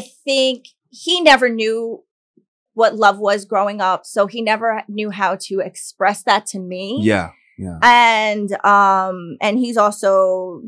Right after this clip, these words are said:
Speaker 1: not stereotyping, but he's Dominican machismo,
Speaker 2: Mm-hmm.
Speaker 1: very much like
Speaker 2: I never knew you were Dominican.
Speaker 1: Yeah, I'm half Dominican, half Italian.
Speaker 2: Oh, wow.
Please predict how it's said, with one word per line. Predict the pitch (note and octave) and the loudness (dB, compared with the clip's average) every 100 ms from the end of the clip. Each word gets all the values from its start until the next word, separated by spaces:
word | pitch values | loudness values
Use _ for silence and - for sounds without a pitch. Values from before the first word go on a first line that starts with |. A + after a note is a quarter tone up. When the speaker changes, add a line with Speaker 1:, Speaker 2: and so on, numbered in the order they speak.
| - _ _ _ _ _ | -20 _ _ _ _ _
Speaker 1:
not | F#3 A3 A#3+ | 2 2 2
stereotyping, | - C4+ B3+ B3 A#3+ G3+ G#3+ G3 G3+ G3+ | 6 8 8 6 2 0 0 -4 -6 -2
but | G3 | -2
he's | G#3 G#3+ G3+ G#3 - G3 | -2 -10 -12 -16 -16 -8
Dominican | A#3 A3+ A3+ A3 A#3 | -4 -2 -4 -2 -2
machismo, | G#3 G3+ A#3 A3 A3 G3 G3 F#3+ G3 G3 | -2 -4 -8 -6 -2 0 2 2 0 -4
Speaker 2:
Mm-hmm. | G3+ | 0
Speaker 1:
very | F#3+ G3 G#3+ | 0 0 -2
much | G3+ F#3+ - - | -2 -2 -6 -4
like | G3+ F3+ F3+ F3 D#3+ G#3 | -2 0 0 -2 -6 -2
Speaker 2:
I | |
never | G#3+ C#3+ | 2 2
knew | G#2 | 2
you | F#2+ | 0
were | F#2 | -2
Dominican. | F2 F2+ F#2+ C3 - _ _ | -4 -4 -6 -10 -18 _ _
Speaker 1:
Yeah, | G3+ G#3 | -6 -4
I'm | G#3+ | -4
half | G#3 - | -6 -6
Dominican, | G3+ F#3+ G3 | -8 -8 -8
half | F#3 F3 | -8 -10
Italian. | F#3+ E3+ D#3+ - | -10 -12 -12 -6
Speaker 2:
Oh, | A#2+ - C#3 | 0 0 0
wow. | F#3+ G2+ | -2 -4